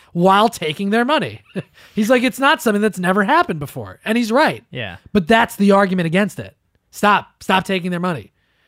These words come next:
Speaker 1: Maybe you do. Oh, Obama shouldn't. He can do what he wants, right?
Speaker 2: Yeah, but if he doesn't do it, somebody else will.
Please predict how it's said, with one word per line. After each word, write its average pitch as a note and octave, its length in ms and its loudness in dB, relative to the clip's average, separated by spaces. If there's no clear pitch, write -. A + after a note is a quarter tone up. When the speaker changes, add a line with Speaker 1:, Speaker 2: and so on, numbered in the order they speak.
Speaker 1:
Maybe C4 720 4
you G3+ 220 0
do. G3 440 2
Oh, A3+ 140 2
Obama C4+ 540 4
shouldn't. B3+ 640 0
He - 100 -20
can F3+ 100 -8
do G3 120 -2
what F#3+ 80 -2
he E3+ 60 -4
wants, - 480 -12
right? D#3 220 -8
Speaker 2:
Yeah, F#3 60 -2
but E3 140 2
if - 80 -2
he F#3 120 0
doesn't C#3+ 220 -2
do D#3 140 -2
it, A#2 80 -4
somebody B2 280 -4
else G#2+ 240 -4
will. A#2 260 -12